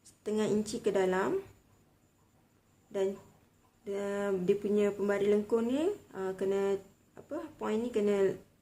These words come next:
berada di pembaris, eh. Okey, so, kita garis macam tu. Okey.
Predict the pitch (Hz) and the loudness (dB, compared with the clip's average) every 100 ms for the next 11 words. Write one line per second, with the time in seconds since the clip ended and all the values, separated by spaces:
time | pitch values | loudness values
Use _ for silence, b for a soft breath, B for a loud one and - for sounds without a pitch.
0 | - 185 185 180 190 190 277 349 - _ | -10 -4 0 6 8 8 2 -4 -8 _
1 | 190 185 175 165 220 349 415 - _ _ | -8 -6 -4 -6 -4 -4 -6 -18 _ _
2 | _ _ _ _ _ _ _ _ _ _ | _ _ _ _ _ _ _ _ _ _
3 | _ _ _ _ - - - - 185 180 | _ _ _ _ -20 -20 -20 -18 -18 -18
4 | - 214 247 247 - - 180 180 185 180 | -16 -12 -12 -12 -18 -16 -14 -12 -12 -12
5 | 175 - 175 - _ _ _ _ _ _ | -14 -14 -16 -18 _ _ _ _ _ _
6 | _ _ _ _ _ _ _ _ - - | _ _ _ _ _ _ _ _ -20 -20
7 | _ _ _ _ _ _ _ _ _ _ | _ _ _ _ _ _ _ _ _ _
8 | - 196 185 | -20 -10 -8